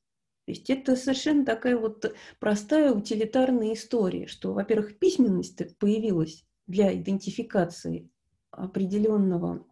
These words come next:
содержимого, для идентификации продукта. И получается, так сказать, упаковка, а, как средство идентификации товара,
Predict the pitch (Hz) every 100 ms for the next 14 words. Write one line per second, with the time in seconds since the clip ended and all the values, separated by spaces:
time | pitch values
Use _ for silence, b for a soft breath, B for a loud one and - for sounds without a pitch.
0 | _ _ _ _ _ - - 208 208 208
1 | 185 254 220 180 185 180 - - 202 185
2 | 185 202 214 214 202 - 165 202 220 196
3 | 175 - - B B B B _ - 269
4 | 320 - 247 254 262 277 285 285 - 226
5 | - - - 208 - - 208 220 220 294
6 | 330 - 208 185 - _ _ _ _ _
7 | _ 190 196 196 196 - 202 180 - _
8 | _ - 202 190 - 196 185 190 185 190
9 | 190 190 254 294 - 190 - - _ _
10 | 202 196 190 180 -